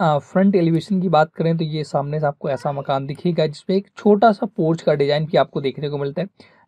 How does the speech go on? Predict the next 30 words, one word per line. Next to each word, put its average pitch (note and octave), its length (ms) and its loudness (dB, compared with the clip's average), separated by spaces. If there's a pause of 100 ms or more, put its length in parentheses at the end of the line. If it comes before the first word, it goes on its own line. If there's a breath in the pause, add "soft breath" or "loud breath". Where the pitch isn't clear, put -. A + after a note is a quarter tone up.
जो G3+ 80 4
कि G3 120 -4
एक A3+ 120 -6
नॉर्मल E3 440 4
पोर्च D3+ 400 -4
है D#3 120 4
और C#3 80 4
इसका D#3 220 -2
साइड E3 420 2
से F#3 220 2
दोस्तों E3+ 340 0
ये F3 100 2
ओपन E3+ 380 0
है। G#3+ 120 2 (460 soft breath)
इस F3 120 2
वजह E3+ 240 6
से E3+ 120 0
हमने E3+ 120 4
विंडो D#3+ 360 2
वगैरह D3 300 4
चारों C#3 260 0
तरफ D3 220 -6
लगा C#3 280 4
रखी, F3+ 360 0
जहाँ D3 180 2
पर D#3 140 -4
पॉसिबल D3+ 500 -2
है। G3+ 180 4 (120)
ये F#3+ 100 -2
हमारे F3 440 0